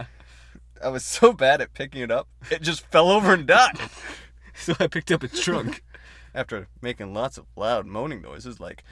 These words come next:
Speaker 1: <laughs> I was a little concerned.
Speaker 2: I, I got the chain, I got it stuck inside her. <laughs> On her side.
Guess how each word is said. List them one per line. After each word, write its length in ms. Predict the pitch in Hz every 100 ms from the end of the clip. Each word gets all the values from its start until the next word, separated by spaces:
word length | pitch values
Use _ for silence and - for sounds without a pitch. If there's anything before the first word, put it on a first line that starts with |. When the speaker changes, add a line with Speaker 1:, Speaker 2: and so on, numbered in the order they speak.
| 185
Speaker 1:
<laughs> 200 | - 143
I 1200 | 185 190 190 196 208 220 226 226 240 240 240 269 - - - -
was 160 | 117
a 60 | 113
little 180 | 175 180
concerned. 420 | 120 - 117 147
Speaker 2:
I, 100 | 143
I 20 |
got 180 | 151 180
the 60 | 151
chain, 280 | - 135 135
I 80 | 131
got 180 | 143
it 40 | 147
stuck 200 | - 135
inside 420 | 117 - 113 123
her. 120 | 135 - - - - - - -
<laughs> 720 | - - - - - - -
On 60 | 120
her 120 | 120
side. 500 | 107 - 120 123 135